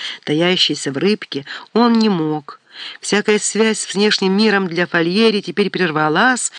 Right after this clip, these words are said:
несмотря на все его былое могущество.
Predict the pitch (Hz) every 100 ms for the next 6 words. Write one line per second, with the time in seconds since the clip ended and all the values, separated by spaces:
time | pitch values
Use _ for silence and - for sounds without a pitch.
0 | - 190 190 220 - 233 233 220 - -
1 | 269 269 208 233 214 165 - 151 147 185
2 | 165 160 - 113 - - - - -